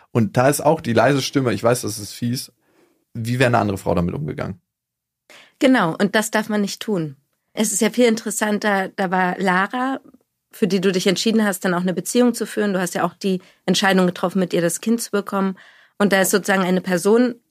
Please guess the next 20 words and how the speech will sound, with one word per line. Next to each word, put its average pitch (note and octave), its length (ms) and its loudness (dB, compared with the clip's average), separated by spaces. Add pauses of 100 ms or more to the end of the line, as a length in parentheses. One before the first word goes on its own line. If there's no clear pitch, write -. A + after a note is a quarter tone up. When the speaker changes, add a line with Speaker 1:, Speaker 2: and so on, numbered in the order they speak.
(160)
Speaker 2:
wo G3 140 2
du F3 140 -2
zu - 160 -2
dem F3 200 2
Zeitpunkt F#3+ 500 -2
ja F#3 140 0
hoffentlich F#3 380 -4
noch F#3 160 -2
was F3+ 140 -6
gefühlt - 380 -4
hast. - 320 -12 (640)
Nicht A#3+ 200 4
nur A#3 100 6
jetzt F#3 160 0
als E3 240 0
Mutter, B3+ 340 2
sondern G3 300 0
auch F#3 160 -6
so G3+ 320 2
als F3 420 0